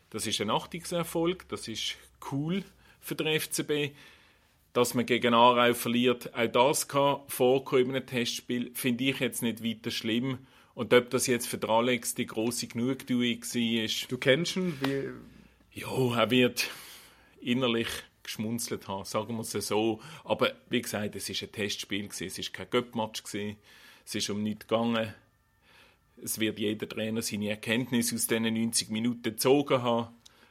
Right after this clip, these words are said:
Speaker 1: Aber ob das Resultat jetzt wirklich, wirklich so entscheidend ist,
Speaker 2: Eine
Speaker 1: bin ich nicht
Speaker 2: Erkenntnis, die man kann daraus ziehen kann, ist, dass der Tierno Barry kann Goal schiessen kann. Er hat ein Goal gemacht. Äh,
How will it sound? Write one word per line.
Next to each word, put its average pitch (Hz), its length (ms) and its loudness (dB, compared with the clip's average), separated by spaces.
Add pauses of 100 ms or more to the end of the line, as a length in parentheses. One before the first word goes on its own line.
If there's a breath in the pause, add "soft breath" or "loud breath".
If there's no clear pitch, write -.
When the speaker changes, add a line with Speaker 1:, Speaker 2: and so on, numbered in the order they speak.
Speaker 1:
Aber - 360 -6
ob 117 140 -4
das 110 180 -4
Resultat 101 480 -6
jetzt 110 220 -4
wirklich, 110 500 -2
wirklich 110 440 -4 (200)
so 104 300 -4
entscheidend 101 560 -8
ist, - 300 -12 (320 soft breath)
Speaker 2:
Eine 131 240 6
Speaker 1:
bin - 40 2
ich 113 60 0
nicht 131 100 6 (180)
Speaker 2:
Erkenntnis, 139 340 -4
die 127 100 0
man 127 160 -2
kann 127 300 0
daraus 123 300 -6
ziehen 123 160 0
kann, 120 80 2
ist, - 160 -8
dass 113 160 -6
der 117 180 -10
Tierno 113 300 -2
Barry 113 320 0
kann 113 180 -8
Goal 113 260 -2
schiessen 180 480 -4
kann. 139 120 -4
Er 113 60 -2
hat 104 100 -4
ein 104 80 -6
Goal 110 200 0
gemacht. 190 460 -2
Äh, 135 280 4